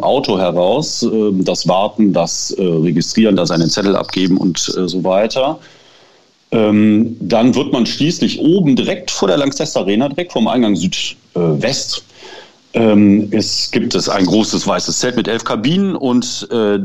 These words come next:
da wird man dann, äh, eingewiesen zum Parken. Es gibt elf Parkplätze,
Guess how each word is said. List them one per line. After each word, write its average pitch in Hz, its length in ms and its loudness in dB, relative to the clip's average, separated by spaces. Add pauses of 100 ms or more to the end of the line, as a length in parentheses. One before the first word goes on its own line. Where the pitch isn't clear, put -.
da 113 480 0
wird 110 400 -4
man 101 320 0
dann, 98 380 0 (440)
äh, 101 60 -4
eingewiesen 98 800 0
zum 82 240 0
Parken. 123 640 -2 (260)
Es - 80 -10
gibt - 180 0
elf 98 180 0
Parkplätze, 123 720 -2